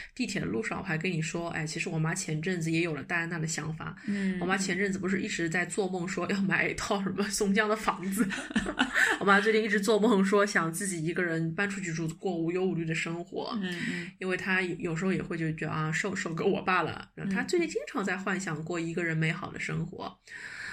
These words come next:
Speaker 1: 但是用我爸的话说，“你一个人能干嘛？你一个人能找得到啥？”
Speaker 2: 嗯，嗯。
Speaker 1: <laughs> 然后，然后我就觉得，如果我带我爸去看《阿拉亚尤的刚，勾刚》，哟，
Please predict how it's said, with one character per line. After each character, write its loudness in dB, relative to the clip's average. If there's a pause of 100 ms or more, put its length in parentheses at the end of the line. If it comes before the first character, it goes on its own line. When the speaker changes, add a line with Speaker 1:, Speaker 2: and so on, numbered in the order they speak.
(680)
Speaker 1:
但 0
是 2
用 0
我 -2
爸 -4
的 0
话 -4
说 -4
，“你 2
一 2
个 2
人 0
能 -4
干 -4
嘛？ -4 (480)
你 -6
一 -6
个 0
人 2
能 0
找 -2
得 -2
到 -2
啥？” -6 (300)
Speaker 2:
嗯， -2 (180)
嗯。 -10
Speaker 1:
<laughs> -10 (920)
然 6
后， 2 (800)
然 -2
后 0
我 4
就 4
觉 4
得， 4
如 0
果 0
我 2
带 -2
我 0
爸 -2
去 -2
看 -2
《阿 2
拉 2
亚 4
尤 2
的 4
刚， 2
勾 2
刚》， -2
哟， -2